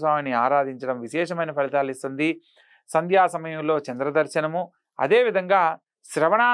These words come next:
నక్షత్రం ఉన్నవాళ్ళు శ్రవణం, శ్రవణ నక్షత్రానికి అధిష్టాన దేవుడు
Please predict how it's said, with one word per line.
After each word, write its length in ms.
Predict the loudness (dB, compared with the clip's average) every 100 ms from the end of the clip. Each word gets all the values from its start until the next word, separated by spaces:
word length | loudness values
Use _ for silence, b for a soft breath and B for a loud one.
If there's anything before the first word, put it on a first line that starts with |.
| 0
నక్షత్రం 440 | -2 -2 0 -2 -4
ఉన్నవాళ్ళు 560 | -2 2 4 4 2 0 0 -4 _ _ _ 0
శ్రవణం, 400 | 2 4 2 0 -4 -4
శ్రవణ 220 | 0 2 4
నక్షత్రానికి 480 | 2 0 0 2 2 -2
అధిష్టాన 360 | -2 2 2 2
దేవుడు 200 | -2 -2